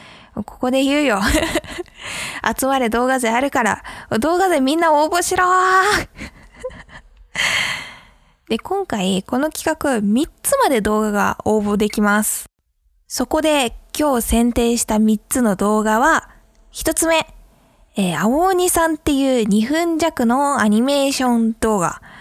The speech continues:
で、これはポンポコ二十四のシーエムとかにも紹介されて、なんだろう、教祖のファンが増えるきっかけになった大切な動画です。で、二つ目。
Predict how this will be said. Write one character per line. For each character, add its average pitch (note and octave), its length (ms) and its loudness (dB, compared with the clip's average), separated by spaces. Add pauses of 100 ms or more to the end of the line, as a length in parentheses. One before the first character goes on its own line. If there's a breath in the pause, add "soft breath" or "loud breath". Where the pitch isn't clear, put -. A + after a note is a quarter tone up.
(280 loud breath)
で、 A#3+ 100 -4
こ - 160 -2
れ D#4+ 100 2
は F4 280 2
ポ E4 220 -2
ン E4 60 -6
ポ B3+ 140 -2
コ G#3+ 120 0
二 A#3+ 240 2
十 A3 220 2
四 G3 440 0
の D#4 260 2 (220 loud breath)
シ D4+ 340 -2
ー D4+ 40 2
エ D#4 60 2
ム D4+ 160 -2
と D4+ 120 0
か A3 120 0
に F3+ 100 -2
も F3 120 -6
紹 G#3 240 -4
介 G#3 200 -2
さ - 120 -2
れ A3 120 -4
て、 E4+ 260 -2 (460 loud breath)
な A#3+ 80 -2
ん A#3 60 2
だ G3+ 80 2
ろ F3 80 -2
う、 E3+ 100 -10
教 D#4+ 280 0
祖 A#3 160 -2
の G3 100 0
フ - 140 -4
ァ A#3 100 2
ン A3 100 2
が B3+ 320 0
増 B3+ 100 2
え B3+ 140 4
る F3 280 -2
き - 100 -8
っ - 20 -18
か C4 140 -2
け C4 140 -2
に B3+ 140 2
な B3+ 100 2
っ B3+ 140 -8
た F#3 260 -2 (420 loud breath)
大 A#3+ 200 0
切 A3+ 220 0
な G#3 300 0 (440)
動 G3+ 160 0
画 F#3 120 0
で F3+ 100 -2
す。 - 380 -4 (680 loud breath)
で、 D4 280 0 (120)
二 - 240 -2
つ D#4+ 120 -2
目。 D#4 180 2